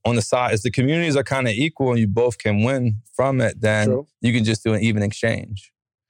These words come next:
Speaker 2: Got it.
Speaker 1: You know, but
Speaker 2: Got it.
Speaker 1: this is what big companies do. They figure out where they can just leverage a partnership. We work so hard as entrepreneurs. We always try to just muscle our way through everything and just, "I gotta figure it out," you know. But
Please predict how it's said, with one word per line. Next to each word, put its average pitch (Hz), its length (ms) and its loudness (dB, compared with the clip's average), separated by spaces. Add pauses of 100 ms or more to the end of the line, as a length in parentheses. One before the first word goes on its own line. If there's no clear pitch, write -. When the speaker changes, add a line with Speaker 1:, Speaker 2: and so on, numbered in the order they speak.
Speaker 2:
Got 123 220 -2
it. 110 140 -6
Speaker 1:
You 113 100 2
know, 120 80 4
but 117 120 4
Speaker 2:
Got - 20 2
it. - 80 0
Speaker 1:
this 214 160 0
is 170 60 2
what 135 200 2
big 123 160 2
companies 113 460 0
do. 131 120 2
They 113 140 2
figure 120 260 0
out 107 200 2
where 117 580 2
they 110 100 0
can 107 160 -2
just 101 280 0
leverage 107 680 0
a 98 60 -4
partnership. 113 680 0 (420)
We 196 140 2
work 175 220 2
so 123 200 2
hard 120 320 2
as 107 120 2
entrepreneurs. 101 640 0
We 123 80 4
always 135 260 2
try 117 240 0
to 110 100 0
just 104 220 0
muscle 110 400 0
our 107 120 2
way 110 200 2
through 110 220 0
everything 107 480 0
and 107 100 0
just, 104 300 0 (400)
"I 107 100 0
gotta 107 200 2
figure 113 340 2
it 110 80 4
out," 113 400 0
you 113 100 0
know. 107 140 2
But 110 280 0